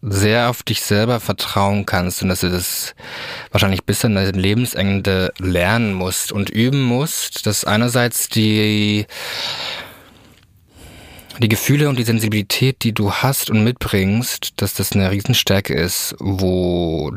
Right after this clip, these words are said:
du aber sehr unsicher damit, äh, bist und wirst in deinem Aufwachsen,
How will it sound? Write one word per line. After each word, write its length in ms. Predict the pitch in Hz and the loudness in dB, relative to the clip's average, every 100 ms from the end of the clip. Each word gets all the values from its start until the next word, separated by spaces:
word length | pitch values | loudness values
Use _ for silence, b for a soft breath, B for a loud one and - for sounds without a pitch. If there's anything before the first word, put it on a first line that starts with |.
| - | -8
du 500 | 90 87 87 85 - - | -4 -2 -2 -4 -4 0
aber 420 | 98 90 92 90 | 0 2 0 -2
sehr 240 | 92 87 - | 0 -2 2
unsicher 500 | 113 156 123 - 87 | 2 2 0 -2 0
damit, 420 | 80 82 - - _ _ - - | -2 -2 -6 -10 _ _ -18 -4
äh, 220 | 104 92 98 98 _ | 0 0 -2 -8 _
bist 400 | 123 147 - - | 0 0 -2 -2
und 160 | 110 101 | 0 2
wirst 260 | 123 156 | 2 2
in 60 | 131 | 0
deinem 180 | 127 127 | 0 2
Aufwachsen, 720 | 117 127 127 - - 135 | 0 0 -2 -2 0 0